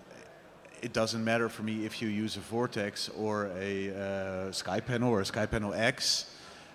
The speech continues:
but if you want to run those, uh, those fixtures to be, uh, working simultaneously with the video content, we kindly advise you to use it on D M X.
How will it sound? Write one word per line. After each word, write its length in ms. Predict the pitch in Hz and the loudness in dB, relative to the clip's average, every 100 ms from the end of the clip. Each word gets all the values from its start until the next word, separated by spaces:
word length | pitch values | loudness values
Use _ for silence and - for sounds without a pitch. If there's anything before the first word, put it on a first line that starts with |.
| - | -2
but 180 | 123 120 | 0 0
if 180 | 131 - | 0 0
you 80 | 113 | 2
want 340 | 131 147 - - | 4 4 0 -2
to 120 | 117 | -4
run 400 | 107 117 120 110 104 - | 0 0 -2 -6 -8 -2
those, 340 | 98 98 - - - - - | 0 2 0 -2 -12 -12 -2
uh, 440 | 101 95 95 98 | 0 2 2 2
those 240 | 95 101 - | 0 -2 0
fixtures 680 | 131 - 110 98 - - - - - - | -2 -2 -4 -2 -2 -2 -4 -16 -14 -6
to 160 | 113 | -4
be, 480 | 90 107 104 101 104 | -2 0 0 -2 -4
uh, 420 | 101 98 95 98 95 | -4 -2 -2 -2 0
working 360 | 117 120 117 | 2 2 0
simultaneously 920 | - 110 104 - 120 120 110 - 104 | 2 2 0 0 2 2 -2 -2 -4
with 220 | 98 107 | -2 -2
the 80 | - | -2
video 300 | 101 165 156 | -2 2 2
content, 560 | - 98 98 107 127 - - - - - - - 101 | 0 -4 -4 -6 -6 -10 -16 -18 -18 -18 -18 -20 -4
we 100 | 117 | -4
kindly 460 | 110 107 101 110 110 | 0 -2 -2 0 0
advise 420 | 104 107 107 113 | 0 0 0 -2
you 80 | 113 | -4
to 160 | - 113 | -4 -2
use 280 | 113 117 113 | 0 0 0
it 120 | 120 | 2
on 180 | 117 120 | 0 4
D 160 | 131 | 6
M 100 | 135 | 6
X. 420 | 127 - - - | 4 4 2 2